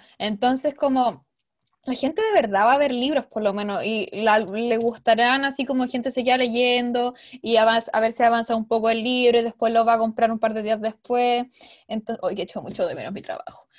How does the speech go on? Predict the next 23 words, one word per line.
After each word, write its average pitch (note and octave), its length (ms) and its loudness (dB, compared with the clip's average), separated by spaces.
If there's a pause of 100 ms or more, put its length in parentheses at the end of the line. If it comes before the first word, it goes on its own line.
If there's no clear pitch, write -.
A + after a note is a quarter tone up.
(220)
Entonces, B3+ 640 -2
pero A#3+ 220 4
está C#4 300 0
este E4+ 180 -6
inter-, D#4+ 280 0
a A#3 100 0
la A#3+ 80 2
gente E4+ 280 -4
de F#4+ 60 2
verdad A#3 240 -2
le D4 100 2
gustan D#4 300 -4
los C#4 120 0
libros, D4+ 320 -2
como C4 220 -4
e-, - 160 -2
el G#3+ 180 -2
hecho B3 200 -2
del C4 180 4
libro, C#4 500 2 (160)
o A#3+ 80 -6
sea, F#3+ 300 2
a-, - 100 -4